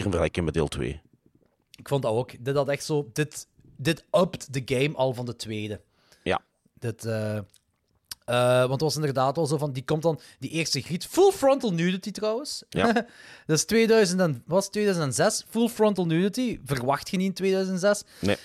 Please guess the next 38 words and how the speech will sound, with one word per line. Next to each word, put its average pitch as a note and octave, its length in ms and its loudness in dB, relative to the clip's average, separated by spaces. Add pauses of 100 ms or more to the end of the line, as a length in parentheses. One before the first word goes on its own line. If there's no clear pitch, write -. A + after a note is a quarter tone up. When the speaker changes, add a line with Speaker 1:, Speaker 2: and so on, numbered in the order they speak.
(200)
Speaker 2:
Ehm, D#3+ 760 4 (100)
en E3 120 -2
ja, E3 180 4
die C3+ 120 -2
griet - 220 -6
wordt D#3+ 200 -2
basically C#3+ 400 -2
een, C3+ 100 -6
een, B2 140 -6
een A#2 180 -8
ijslolly, C3 540 0
hè. B2 60 -2
Eh, - 560 -10
Speaker 1:
Ja. D3+ 360 6
Speaker 2:
<laughs> - 1200 0
dat E3+ 100 4
is D#3+ 60 4
gewoon E3 160 4
Speaker 1:
En D3+ 60 6
ook C#3+ 60 2
Speaker 2:
een - 20 4
Speaker 1:
als, D3 120 6
als G2 120 4
Speaker 2:
levende G#2+ 40 6
Speaker 1:
hij G2 80 4
zo A2 100 4
Speaker 2:
ijspegel. B2+ 480 -2
Speaker 1:
tegen F#2 280 2
tikt, - 200 -2
dan F2+ 180 -2
begint F#2+ 240 -2
zo'n G2 200 -2
klein F#2+ 180 0
beetje - 160 -2
af - 100 -8
te D#2 100 -10
brokkelen F2 300 -2
gelijk. D#2 340 0